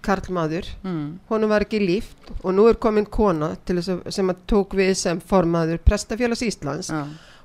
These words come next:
Speaker 1: og hann meira að segja fer úr Prestafélag Íslands yfir í annað stéttarfélag. Honum er ekki, hann virðist sem sagt, það er hægt að draga ályktun af því að honum er ekki líft lengur í Prestafélag
Speaker 2: Já.
Speaker 1: Íslands.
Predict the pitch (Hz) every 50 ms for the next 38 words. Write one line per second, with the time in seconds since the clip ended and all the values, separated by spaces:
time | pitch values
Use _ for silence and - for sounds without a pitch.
0 | - - 175 180 208 240 247 262 240 233 220 208 - 220 202 190 180 - 247 233
1 | 214 214 - 226 247 269 285 - - - 254 262 - - - 247 247 262 247 247
2 | 247 247 240 247 220 - - - 151 143 156 170 - - - 220 247 247 226 233
3 | 214 220 220 214 - - 233 277 262 214 180 - - - 226 - - - - -
4 | 131 - - 110 110 107 - - - - - _ - - _ - 202 190 202 214
5 | 220 226 208 202 - 220 202 202 - - - 208 214 214 208 202 190 - - -
6 | - - - _ - - - - - - 202 214 220 233 202 190 190 - - -
7 | 208 180 180 185 - - - - _ - 175 196 185 180 185 - 185 180 - 202
8 | 202 208 202 190 196 226 240 214 196 - - - 196 190 190 190 180 - - 180
9 | 143 147 151 - - 180 170 196 226 220 202 202 202 190 202 208 202 214 226 -
10 | - - 214 214 208 196 190 - 180 180 202 196 - - 233 214 - - 220 -
11 | 226 220 220 214 214 - - - 147 135 143 175 - -